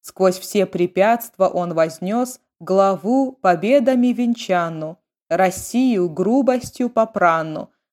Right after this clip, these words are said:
с собой возвысил до небес. В полях кровавых Марс страшился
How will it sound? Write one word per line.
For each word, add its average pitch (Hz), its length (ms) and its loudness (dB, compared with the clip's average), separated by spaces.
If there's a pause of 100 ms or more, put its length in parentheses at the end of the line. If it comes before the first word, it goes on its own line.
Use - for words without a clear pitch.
с - 100 -16
собой 180 380 4
возвысил 208 680 -2
до 208 120 -2
небес. 170 640 -4 (600)
В - 20 -20
полях 254 460 2
кровавых 233 680 -2
Марс 190 480 -2
страшился 175 1040 -6